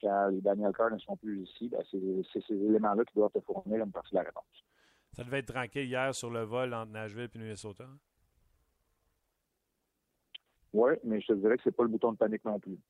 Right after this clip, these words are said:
Speaker 1: Tu sais, c'est, à un, à un moment donné, t'as un autre match à, à venir discuter ce soir. Ce sera pas plus facile ici au Minnesota.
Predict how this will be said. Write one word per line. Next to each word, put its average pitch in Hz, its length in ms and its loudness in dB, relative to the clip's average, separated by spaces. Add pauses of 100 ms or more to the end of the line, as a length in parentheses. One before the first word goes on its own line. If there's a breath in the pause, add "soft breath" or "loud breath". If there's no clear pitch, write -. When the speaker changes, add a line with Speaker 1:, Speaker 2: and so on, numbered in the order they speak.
(160)
Speaker 1:
Tu 110 160 0
sais, - 80 -20
c'est, 101 760 -2
à 92 60 -6
un, 101 60 -2
à 107 260 4
un - 20 0
moment 107 240 2
donné, 110 240 2
t'as 107 120 0
un 104 120 -2
autre 107 140 0
match 117 240 0
à, 95 200 0
à 95 40 0
venir 101 160 -4
discuter - 360 -8
ce 104 120 -4
soir. 101 260 -4
Ce - 60 -20
sera 98 100 -6
pas 104 120 0
plus - 140 -10
facile 104 320 0
ici - 140 -6
au 107 60 0
Minnesota. 98 560 0